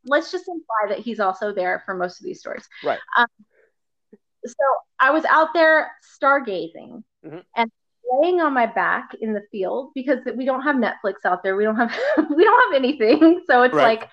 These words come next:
Speaker 1: get in the tent or look at the stars, you know? So I was laying on my back in the field and I had my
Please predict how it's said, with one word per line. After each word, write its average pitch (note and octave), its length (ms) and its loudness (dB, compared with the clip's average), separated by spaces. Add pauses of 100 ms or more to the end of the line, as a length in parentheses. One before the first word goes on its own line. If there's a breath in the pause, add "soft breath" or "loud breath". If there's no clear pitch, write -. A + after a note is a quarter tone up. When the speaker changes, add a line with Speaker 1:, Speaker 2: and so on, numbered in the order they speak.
(640)
Speaker 1:
get A#3 100 2
in D#4+ 120 2
the F#4 100 0
tent A#3 340 0
or A3 140 0
look G3+ 180 -6
at - 100 -6
the G3+ 80 -14
stars, - 420 -10
you G3+ 120 -10
know? G#3 220 -6 (520 loud breath)
So G#3+ 480 6 (380)
I A#3 60 4
was A#3 100 -2
laying A#3+ 260 2
on D4+ 100 2
my C#4+ 100 2
back A3+ 280 2
in A#3+ 80 -4
the A3 160 -8
field G3+ 440 -8 (180)
and G#3 320 -4
I G#3+ 240 0
had G#3+ 300 -4
my G3+ 540 -4